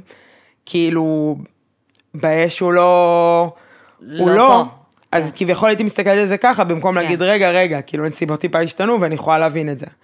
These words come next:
Speaker 2: אוקיי, אוקיי, אוקיי. אז רגע, אז בוא נעשה סדר. מההתחלה, let's go to the beginning. אנחנו ב-, אה, שיח מאוד פתוח, מאוד כנה, על, אה, זוגיות שנפתח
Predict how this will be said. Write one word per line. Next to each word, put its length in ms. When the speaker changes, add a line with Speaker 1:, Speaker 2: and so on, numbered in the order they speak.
Speaker 2:
אוקיי, 320
אוקיי, 240
אוקיי. 340
אז 160
רגע, 220
אז 100
בוא 100
נעשה 280
סדר. 520
מההתחלה, 840
let's 200
go 240
to 160
the 160
beginning. 600
אנחנו 400
ב-, 60
אה, 1080
שיח 480
מאוד 200
פתוח, 560
מאוד 320
כנה, 380
על, 240
אה, 160
זוגיות 520
שנפתח 760